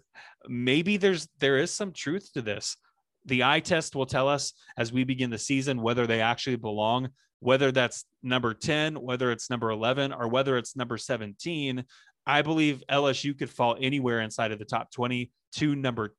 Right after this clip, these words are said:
ten, ten to twenty, essentially.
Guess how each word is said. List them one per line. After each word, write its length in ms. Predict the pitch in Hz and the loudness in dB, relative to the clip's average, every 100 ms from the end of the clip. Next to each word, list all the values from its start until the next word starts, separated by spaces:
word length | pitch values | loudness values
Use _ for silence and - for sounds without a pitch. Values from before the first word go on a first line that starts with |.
| - | -2
ten, 220 | 165 160 - - | -2 -2 -8 -2
ten 160 | 185 | -2
to 80 | 156 | -2
twenty, 400 | 135 143 110 95 - _ _ _ | -6 -4 -4 -6 -16 _ _ _
essentially. 580 | 117 - 104 104 98 92 | -10 -8 -6 -8 -10 -12